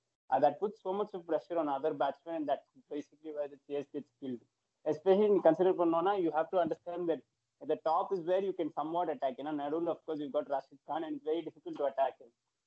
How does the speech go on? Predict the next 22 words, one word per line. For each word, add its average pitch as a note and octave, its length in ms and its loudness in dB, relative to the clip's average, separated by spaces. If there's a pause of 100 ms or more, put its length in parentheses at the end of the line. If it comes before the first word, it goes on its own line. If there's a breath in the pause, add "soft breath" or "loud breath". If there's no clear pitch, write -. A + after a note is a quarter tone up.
So - 60 -16
அதெல்லாம் F3 380 0
கால்குலேட் F3 460 -4
பண்ணாமே, E3+ 480 -2
if F#4 100 -4
C E3+ 180 -4
S E3+ 120 -4
K E3+ 100 -4
just D3+ 300 -10
try D#3+ 180 0
to F3 100 0 (100)
play E3 160 0
out F3+ 240 0
the D#3 160 -8
first E3 300 -2
few E3 220 0
overs E3 320 2 (400)
and D#3+ 180 -2
then A#3 140 0
try G3 200 2
to F#3 120 2
attack-னா, F#3 480 0